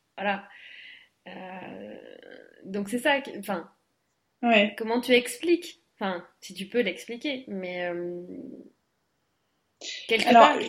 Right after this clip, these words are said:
Speaker 1: tu vois, enfin, qu'est-ce que ça t'apporte ? Peut-être un, est-ce que c'est un équilibre ? Est-ce que c'est, euh,
Speaker 2: Ça répond à beaucoup de critères, en fait, de,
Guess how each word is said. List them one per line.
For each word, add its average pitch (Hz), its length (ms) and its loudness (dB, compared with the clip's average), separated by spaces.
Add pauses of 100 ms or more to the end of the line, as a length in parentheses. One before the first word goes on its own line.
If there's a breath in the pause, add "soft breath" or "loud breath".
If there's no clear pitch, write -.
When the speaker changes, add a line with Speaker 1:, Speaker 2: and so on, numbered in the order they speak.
(140)
Speaker 1:
tu - 100 -4
vois, 262 100 2
enfin, 208 300 -4
qu'est-ce 233 180 2
que 247 80 2
ça 226 180 -2
t'apporte ? 269 500 -4 (460)
Peut-être 220 320 -2
un, 214 300 -2 (280)
est-ce - 140 -4
que 247 100 -4
c'est 233 120 -6
un 220 140 0
équilibre ? 285 680 4
Est-ce 220 220 -2
que 226 100 -6
c'est, 220 500 -2
euh, 202 680 -2 (1200 loud breath)
Speaker 2:
Ça - 160 6
répond 277 300 12
à 262 120 12
beaucoup 226 420 2
de 277 40 -2
critères, 226 420 8
en 185 100 4
fait, 214 380 4
de, 185 880 6